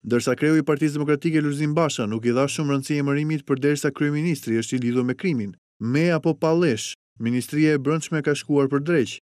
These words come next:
Sa kohë kryeministri është ai që mbron me thonjë kriminalët dhe politikanët e lidhur me krimin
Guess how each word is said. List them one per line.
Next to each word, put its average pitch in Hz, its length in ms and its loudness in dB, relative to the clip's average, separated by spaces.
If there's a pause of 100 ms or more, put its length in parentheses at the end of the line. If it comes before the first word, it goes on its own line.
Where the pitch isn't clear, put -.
Sa 123 220 0
kohë 156 240 0
kryeministri 151 640 2
është 143 160 0
ai 143 180 4
që 139 140 -2
mbron 135 320 2
me 127 80 0
thonjë 151 340 -4
kriminalët 151 540 0
dhe 120 100 -4
politikanët 123 600 0
e 131 80 0
lidhur 131 220 0
me 135 100 -4
krimin 117 380 -2